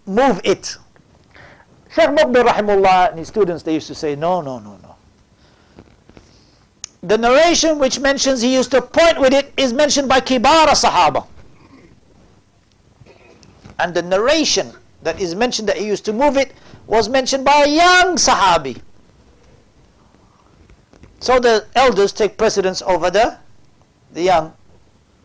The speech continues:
Shaykh Albani rahimahullah in Tamam al-Minna, he said,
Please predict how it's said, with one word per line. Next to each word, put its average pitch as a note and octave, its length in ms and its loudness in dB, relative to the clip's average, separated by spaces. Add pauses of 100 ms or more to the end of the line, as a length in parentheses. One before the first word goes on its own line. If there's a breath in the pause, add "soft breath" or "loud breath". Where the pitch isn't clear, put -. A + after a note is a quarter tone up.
(1080 soft breath)
Shaykh E3+ 240 -8
Albani D#3+ 400 0
rahimahullah D#3 400 -2
in C#3 60 -8
Tamam D#3+ 360 -2
al-Minna, D3 380 -6
he C#3 60 -6
said, C3+ 300 -10